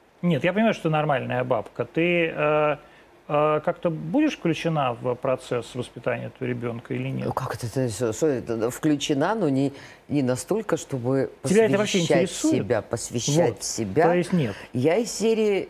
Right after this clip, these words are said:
Speaker 2: э, если вы себе позволили, то вы должны за это отвечать.
Speaker 1: Ага, то есть это
Speaker 2: Но это при условии, опять-таки, профессии. Смотри, я щас сказала, да,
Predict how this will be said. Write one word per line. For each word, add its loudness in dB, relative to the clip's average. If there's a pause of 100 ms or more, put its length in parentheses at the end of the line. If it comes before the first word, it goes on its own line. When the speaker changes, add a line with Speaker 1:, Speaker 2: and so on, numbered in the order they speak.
Speaker 2:
э, 2 (100)
если -2
вы -2
себе -4
позволили, -2 (720)
то 0
вы 0
должны -2
за -2
это -2
отвечать. -10 (280)
Speaker 1:
Ага, 0
то 0
есть -4
это -4
Speaker 2:
Но 4
это 2
при -2
условии, 0
опять-таки, 0
профессии. -2
Смотри, -2
я 2
щас -6
сказала, 0
да, 0